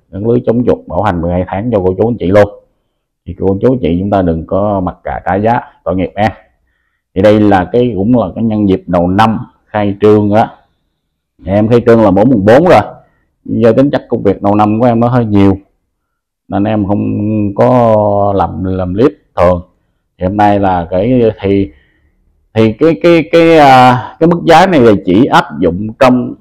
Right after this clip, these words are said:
cái video này và mười lăm con bếp này, kể từ ngày, à, mười lăm,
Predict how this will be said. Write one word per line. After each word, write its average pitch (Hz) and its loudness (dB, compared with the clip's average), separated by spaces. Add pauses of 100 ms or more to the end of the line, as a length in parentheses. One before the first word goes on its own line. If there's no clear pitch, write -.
(180)
cái 147 2
video 127 6
này 110 0 (800)
và 98 0
mười 95 0
lăm 113 2
con 113 0
bếp 120 2
này, 123 0 (720)
kể 98 2 (100)
từ 104 4
ngày, 104 2
à, 98 2 (1120)
mười 107 2
lăm, 127 4